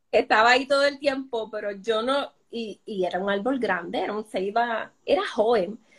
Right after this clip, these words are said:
porque sabes que es, tiene setenta y cinco años el ceiba y es un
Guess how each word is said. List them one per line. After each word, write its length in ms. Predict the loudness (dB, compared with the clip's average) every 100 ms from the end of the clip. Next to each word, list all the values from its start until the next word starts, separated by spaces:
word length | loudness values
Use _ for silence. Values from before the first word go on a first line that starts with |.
| _
porque 280 | 2 2 0
sabes 320 | -2 0 0
que 200 | 2 0
es, 140 | 0 -4 0
tiene 240 | 2 2
setenta 340 | 2 4 2
y 40 | 2
cinco 280 | 0 2 4
años 320 | 4 4 4
el 100 | 2
ceiba 300 | 0 0 0 2
y 80 | 2
es 60 |
un 280 | 2 0